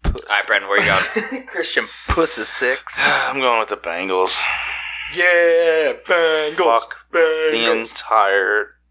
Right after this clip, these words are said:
Speaker 1: Chiefs Mafia or whatever the fuck they call themselves.
Speaker 3: The woo-woos.
Speaker 1: The racial slurs, because
Speaker 3: The, the Kansas City racial slurs.
Speaker 1: they
Speaker 3: Let's get it. Let's go
Speaker 1: still,
Speaker 3: after them.
Speaker 1: they still do the fucking chop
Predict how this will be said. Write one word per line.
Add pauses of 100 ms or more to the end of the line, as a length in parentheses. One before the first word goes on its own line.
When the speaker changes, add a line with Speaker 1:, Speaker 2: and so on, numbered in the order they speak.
(200)
Speaker 1:
Chiefs (180)
Mafia
or
whatever
the
fuck
they
call
themselves. (360)
Speaker 3:
The
woo-woos. (840)
Speaker 1:
The
racial
slurs,
because
Speaker 3:
The,
the
Kansas
City
racial
slurs.
Speaker 1:
they
Speaker 3:
Let's
get
it.
Let's
go
Speaker 1:
still,
Speaker 3:
after
them.
Speaker 1:
they
still
do
the
fucking
chop